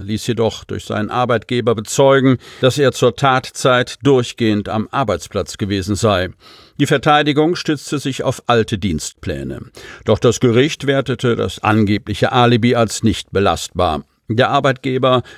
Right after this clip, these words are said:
war teils selbst abwesend und der Angeklagte wohnte in direkter Nähe zur Arbeitsstätte. Kurze Abwesenheiten, etwa in Pausen, konnten nicht ausgeschlossen werden.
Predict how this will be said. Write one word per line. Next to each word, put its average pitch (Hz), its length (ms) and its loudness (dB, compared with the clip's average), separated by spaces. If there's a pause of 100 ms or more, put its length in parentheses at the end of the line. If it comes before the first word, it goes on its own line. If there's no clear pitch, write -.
war 131 160 0
teils 120 420 2
selbst - 440 0
abwesend 95 680 -4
und 123 240 -2
der 131 100 4
Angeklagte 139 760 2 (220)
wohnte 131 420 4
in 139 120 0
direkter 127 420 0
Nähe 113 280 2
zur 110 200 2
Arbeitsstätte. 95 800 -2 (360)
Kurze 143 400 2
Abwesenheiten, 147 1080 2
etwa 95 300 -4
in 95 100 -6
Pausen, 127 540 4 (260)
konnten 135 500 -2
nicht - 360 -2
ausgeschlossen 104 720 -2
werden. 92 460 0